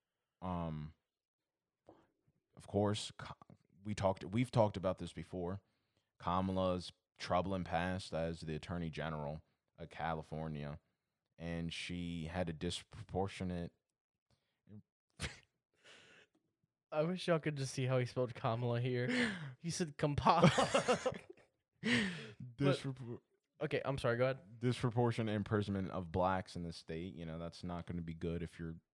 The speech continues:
Speaker 1: claiming you're the champion of black people. Um, and then one of the weird things that the Trump campaign has, keeps saying is that Biden doesn't support fracking. And there's, like, been multiple times where he said that I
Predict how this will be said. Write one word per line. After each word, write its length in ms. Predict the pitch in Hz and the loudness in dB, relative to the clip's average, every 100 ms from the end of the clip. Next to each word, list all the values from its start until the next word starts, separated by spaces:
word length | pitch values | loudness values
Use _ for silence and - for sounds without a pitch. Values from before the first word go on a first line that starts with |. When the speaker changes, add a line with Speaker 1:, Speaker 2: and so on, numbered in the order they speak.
| _ | _
Speaker 1:
claiming 380 | - 85 80 82 | -6 -4 -4 -6
you're 160 | 80 | -6
the 160 | 82 76 - | -6 -10 -12
champion 440 | - 80 78 73 | -8 -8 -6 -8
of 100 | 71 | -8
black 280 | 76 76 78 | -4 -4 -4
people. 360 | - 76 80 87 _ _ _ _ _ _ 85 | -10 -12 -10 -12 _ _ _ _ _ _ -8
Um, 540 | 82 80 76 71 80 _ _ _ _ _ _ _ _ _ - - | -4 -4 -4 -6 -10 _ _ _ _ _ _ _ _ _ -20 -8
and 260 | 85 90 | -4 -2
then 560 | 90 90 90 90 85 87 - _ _ _ _ _ _ _ _ _ _ - | -2 -2 -2 -4 -4 -6 -10 _ _ _ _ _ _ _ _ _ _ 0
one 160 | 233 | 2
of 60 | 403 | 4
the 80 | 262 | 2
weird 280 | 151 170 | 4 4
things 220 | 175 156 143 | 4 4 4
that 120 | 135 | 2
the 80 | 123 | 2
Trump 280 | - 139 | 2 0
campaign 380 | - 123 123 117 | 2 0 2 2
has, 180 | 107 - - - | 0 -4 -10 -14
keeps 240 | - 135 | -10 -6
saying 360 | - 90 104 101 | -2 0 0 0
is 140 | 90 | -2
that 180 | 92 69 | -2 -2
Biden 400 | 87 98 101 92 | 2 2 2 -2
doesn't 320 | 85 90 92 | -2 -4 -6
support 320 | - - 95 - - | -12 -8 -8 -8 -4
fracking. 460 | 71 80 69 69 82 _ _ _ _ | -2 -2 -4 -12 -14 _ _ _ _
And 120 | 110 | -2
there's, 180 | 135 139 | 0 2
like, 180 | 139 113 | 0 2
been 140 | 123 | 2
multiple 400 | 107 101 110 98 | 4 4 2 -2
times 420 | 101 95 95 85 80 | -2 0 0 -2 -2
where 140 | 82 | -4
he 140 | 85 | -4
said 400 | 82 - 82 78 | -4 0 0 0
that 120 | 76 73 | -2 -2
I 240 | 73 69 | -2 -4